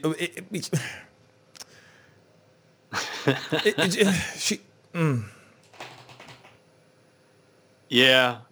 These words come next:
Speaker 2: that, that, uh, she, <laughs> it certainly
Speaker 1: Hmm.
Speaker 2: doesn't sound like she's a person I'd wanna take medical advice from at all.
Speaker 1: Sex, the alien D N A.
Speaker 2: Yeah.
Speaker 1: Alien D N A.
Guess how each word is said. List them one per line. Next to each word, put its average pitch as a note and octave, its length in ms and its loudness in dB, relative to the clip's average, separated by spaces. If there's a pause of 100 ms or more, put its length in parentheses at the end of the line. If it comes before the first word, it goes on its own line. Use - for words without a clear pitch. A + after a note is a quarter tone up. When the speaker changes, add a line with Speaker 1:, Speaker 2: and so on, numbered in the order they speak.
(100)
Speaker 2:
that, C3 220 0
that, C3 380 2
uh, A2+ 420 4 (320)
she, - 220 -6 (220)
<laughs> - 200 -20
it F3 80 -4
certainly F#3+ 380 6
Speaker 1:
Hmm. F3+ 60 6
Speaker 2:
doesn't D#3+ 260 2
sound D3 280 2
like C3+ 160 -2
she's C3 200 -6
a B2 60 -4
person A#2 340 -2
I'd A2 140 2
wanna G#2 200 -2
take G#2 220 -2
medical G2+ 340 -4
advice F#2 340 0
from D#2 300 -8 (360)
at G3 140 0
all. F3 220 0 (220)
Speaker 1:
Sex, - 520 4 (120)
the D#3+ 180 4 (200)
alien A3 400 4
D F#3+ 160 6
N F3+ 80 4
A. B2 380 4 (1300)
Speaker 2:
Yeah. F#2 300 2 (360)
Speaker 1:
Alien G3 400 4
D F3+ 160 4
N F3+ 80 4
A. C3+ 280 0